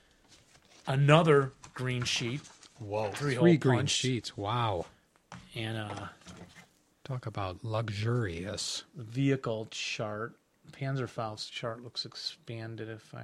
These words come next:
Speaker 1: remember correctly, but I don't know. But, Jeff, you got board fifty-two, the
Speaker 2: I
Speaker 1: good
Speaker 2: got
Speaker 1: old Mega Woods.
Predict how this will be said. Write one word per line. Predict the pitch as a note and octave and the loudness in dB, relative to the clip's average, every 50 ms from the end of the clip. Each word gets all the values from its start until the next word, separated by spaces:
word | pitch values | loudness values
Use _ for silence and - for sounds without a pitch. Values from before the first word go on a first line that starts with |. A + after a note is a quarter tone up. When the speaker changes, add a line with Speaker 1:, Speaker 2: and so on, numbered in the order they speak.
| A#2 A2+ | -10 -10
Speaker 1:
remember | A2 A2 A2+ C3 D3 D3 A#2+ G#2 | -10 -10 -8 -6 -6 -6 -6 -8
correctly, | - - - A2+ - - A#2+ B2 | -10 -12 -12 -12 -12 -12 -12 -12
but | A#2+ - C3 - - _ _ _ _ _ _ _ _ _ _ _ _ _ _ _ - - - - - - - | -12 -14 -16 -20 -20 _ _ _ _ _ _ _ _ _ _ _ _ _ _ _ -16 -12 -12 -12 -12 -12 -12
I | A#2 A#2 | -10 -10
don't | G#2+ A2 A2 | -10 -10 -12
know. | A2 G#2 | -10 -10
But, | A2 A#2 | -8 0
Jeff, | G#2+ D#3 D#3+ E3 - | 4 6 6 6 4
you | C#3+ C3 | 2 0
got | A2+ B2+ B2+ A#2 - - - - - - - | 2 2 2 0 -2 -8 -18 -20 -20 -2 4
board | - C#3+ D#3 E3+ E3 D3+ | 8 10 10 10 10 8
fifty-two, | - E3+ D#3 - - B2+ - - - F3+ G3 A3+ C4+ C4+ A#3+ - - - | 4 2 2 2 0 -2 -2 2 6 6 6 6 6 2 0 -4 -6 -6
the | B2+ | 0
Speaker 2:
I | A2+ | 4
Speaker 1:
good | - - | 8 8
Speaker 2:
got | A3+ C#3+ | 10 8
Speaker 1:
old | C3 B2 A#2+ A#2+ - - | 8 6 2 -4 -8 -4
Mega | C3+ C3 C#3+ D#3+ D#3+ F#3 F3 | 0 2 4 4 4 4 4
Woods. | D#3 C#3 C#3 B2+ A2+ G#2+ G2+ - - - | 2 4 2 2 2 0 -2 -4 -6 -6